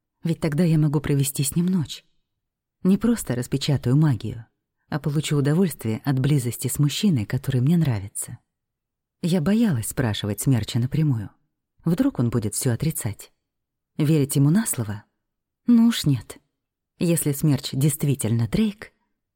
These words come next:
то все это время он в курсе, кого и зачем я ищу. Но что-то не торопится признаваться.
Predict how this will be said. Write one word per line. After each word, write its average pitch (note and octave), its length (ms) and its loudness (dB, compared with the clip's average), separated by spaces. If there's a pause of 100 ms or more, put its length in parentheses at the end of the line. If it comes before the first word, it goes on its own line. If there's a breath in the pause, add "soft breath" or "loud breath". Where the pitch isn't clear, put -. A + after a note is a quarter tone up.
(100)
то A3 80 -2
все G#3 220 0
это G3+ 120 0
время G3+ 360 4
он G#3+ 120 4
в - 140 -10
курсе, C#3 400 0
кого F3 320 2
и A#2 80 4
зачем A#2 360 0
я C#3+ 220 0
ищу. - 380 -8 (480)
Но G#3+ 160 2
что-то - 400 0
не F#3 160 6
торопится G#3 500 0
признаваться. C3 800 -2